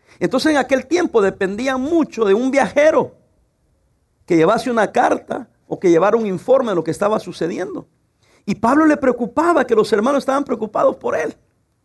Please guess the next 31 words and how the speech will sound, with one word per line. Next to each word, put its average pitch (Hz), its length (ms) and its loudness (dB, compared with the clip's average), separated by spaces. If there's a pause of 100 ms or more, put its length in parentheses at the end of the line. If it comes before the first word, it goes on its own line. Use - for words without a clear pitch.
(500)
Qué 254 80 -4
bonito. 294 560 -4 (1300)
Y 220 80 0
los 226 180 4
hermanos 240 340 2
se 262 100 2
preocupaban 269 680 0
por 165 160 0
él, 143 180 2
porque 160 240 -6
si 170 100 -6
no, 214 140 -4
Pablo, 226 300 2
¿por 170 120 -8
qué 208 120 -2
se 208 120 -4
preocupaba 190 480 -2
de 175 100 -2
que - 80 -8
se 151 120 -6
preocupaban 156 540 -4
de - 180 -8
él? - 160 -4 (420)
También 196 280 0
él 226 100 2
sabía 214 360 0
que 196 80 -2
estaban 202 260 0
preocupados 208 540 0
de 262 200 4
él - 220 -4